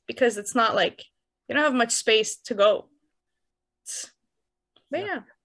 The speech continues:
Speaker 2: Yeah. Uh, Lamise, I had a question for you. Uh, I wanted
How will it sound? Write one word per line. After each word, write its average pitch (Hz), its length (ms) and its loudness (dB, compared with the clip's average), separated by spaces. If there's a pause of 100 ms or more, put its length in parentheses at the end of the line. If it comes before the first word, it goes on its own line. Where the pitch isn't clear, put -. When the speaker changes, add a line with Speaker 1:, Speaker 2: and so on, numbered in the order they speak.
(420)
Speaker 2:
Yeah. 127 160 -14 (440)
Uh, 185 240 -8
Lamise, 190 420 -12
I 185 100 -16
had 208 100 -14
a 165 60 -10
question 120 340 -12
for 113 120 -14
you. 117 200 -10 (280)
Uh, 131 280 -8
I 151 100 -10
wanted 180 540 -14